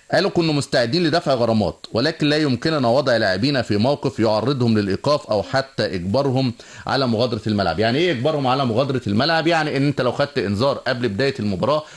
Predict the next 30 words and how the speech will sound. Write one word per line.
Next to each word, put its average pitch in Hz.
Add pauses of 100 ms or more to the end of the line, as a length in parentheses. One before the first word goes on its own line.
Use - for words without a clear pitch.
(100)
معرض 127
إن 113
أنت 135
ترتكب 113
فاول، 147
تحصل 113
أي 131
خشونة، 135
تاخد 135
الإنذار 104
التاني، 151 (140)
هوب، 143 (320)
اللاعب 120 (440)
أصبح 110 (320)
يعني 113
خارج 113 (100)
أرض 117
الملعب، 117
وكمان 113
هيتمنع 104 (260)
من 113 (100)
مباراة 98
تالية. 135
فبالتالي 131
هم 123 (300)
تراجعوا 120
بسبب، 113 (180)
آه، 95
آه، 87 (100)
قصة 123